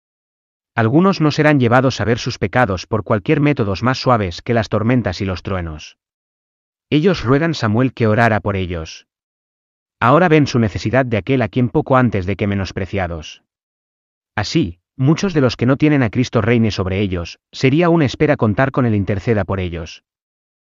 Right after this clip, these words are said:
Para apartar de la ira de Dios. Samuel tiene como objetivo confirmar a la gente en su religión.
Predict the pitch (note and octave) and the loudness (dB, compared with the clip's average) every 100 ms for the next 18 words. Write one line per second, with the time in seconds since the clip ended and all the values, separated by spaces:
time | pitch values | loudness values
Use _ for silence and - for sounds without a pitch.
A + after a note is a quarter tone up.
0 | _ _ _ - A#2+ A#2 G#2+ G#2+ G#2 D#3 | _ _ _ -6 -2 0 0 -2 0 -2
1 | D#3+ C3+ A2 A#2+ A#2+ G2+ F#2 F2 D2 - | 0 0 0 2 0 0 -4 -6 -10 -16
2 | - _ _ _ _ _ _ _ _ _ | -20 _ _ _ _ _ _ _ _ _
3 | - - B2 D#3 D#3 D3 E3 F3 D3 A2 | -8 0 4 4 2 2 2 2 2 0
4 | - G#2+ D3+ G#2 F#2 - A2 A#2 A#2 C#3+ | -2 0 2 0 -2 -2 -2 0 2 2
5 | B2 - C3 A#2 G2 F#2 A2 G2+ F#2+ - | 0 0 0 0 0 -4 -2 -4 -4 -6
6 | F#2+ E2 D#2+ | -6 -6 -10